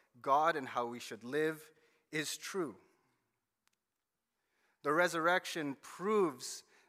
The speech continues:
that the gospel is more than just behavioral modification. It's more than just social reform. It's more than just becoming a good person. The resurrection proves that Jesus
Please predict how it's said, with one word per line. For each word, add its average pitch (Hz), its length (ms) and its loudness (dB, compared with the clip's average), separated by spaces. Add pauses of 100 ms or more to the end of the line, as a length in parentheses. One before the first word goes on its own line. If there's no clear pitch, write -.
that 147 380 2
the 143 80 -4
gospel 156 600 4
is 139 160 -4
more 165 320 4
than 165 200 -2
just 147 280 -6
behavioral 147 880 -4 (260)
modification. 139 960 -2
It's - 240 -6
more 175 320 4
than 160 240 -2
just 139 380 -4 (320)
social 160 760 -2 (180)
reform. 143 640 0
It's - 180 -10
more 170 260 2
than 165 200 -2
just 143 300 -2 (360)
becoming 170 640 0
a 143 80 -2
good 139 300 -6
person. 123 640 -6 (880)
The 143 100 0
resurrection 160 1040 -2
proves 143 920 -6 (1080)
that 131 220 -8
Jesus 139 720 -8